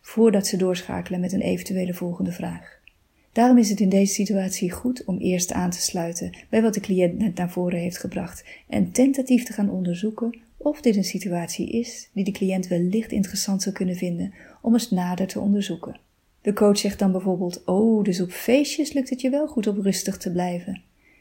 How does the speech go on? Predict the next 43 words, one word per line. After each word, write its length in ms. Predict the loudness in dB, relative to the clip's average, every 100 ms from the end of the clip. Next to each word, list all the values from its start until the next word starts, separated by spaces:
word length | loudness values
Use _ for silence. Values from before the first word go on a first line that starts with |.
| _ _
Is 200 | -2 2
dat 140 | 2
een 80 | 2
situatie 640 | 2 2 2 0 0 0 2
die 100 | 4
misschien 320 | 2 2 4
relevant 380 | 4 2 0 2
voor 140 | 2
je 80 | 4
zou 100 | 2
kunnen 240 | 2 2
zijn 320 | 2 2 0
om 100 | 0
eventjes 360 | 0 0 -2 -4
te 100 | 0
onderzoeken 640 | 2 2 0 -2 -2 -4 0
hoe 100 | 2
het 120 | 2
je 80 | 2
daar 180 | 0 0
lukt? 420 | -2 -4 -8 -18 _ _ _ _ _ _ _ _ _ _ _
Op 160 | 2
het 100 | 4
moment 300 | 6 6 6
dat 120 | 4 2
de 60 |
cliënt 360 | 2 4 4 2
nu 140 | 0
zegt: 420 | 2 0 -2 -10
"Nou, 220 | -4 -2 -2 -6 -2
wie 200 | 0 2
weet, 400 | 4 4 2 -2
dat 100 | -2
kunnen 220 | 0 0
we 60 | 0
wel 180 | 0
doen", 300 | 0 -2 -4 -10 _ _ -20 -20 _
dan 340 | 2 4 6
kan 160 | 4 2
de 80 | 2
coach 320 | 2 -2 0
gaan 120 | -2
onderzoeken 640 | 0 0 0 -2 0 -4